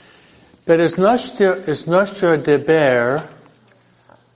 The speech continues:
de ir formando nuestra conciencia. Ustedes, sus hijos,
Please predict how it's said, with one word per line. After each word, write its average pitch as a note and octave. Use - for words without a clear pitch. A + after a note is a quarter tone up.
de C#3+
ir D#3
formando C#3+
nuestra C3
conciencia. C3
Ustedes, D3+
sus D3+
hijos, C#3+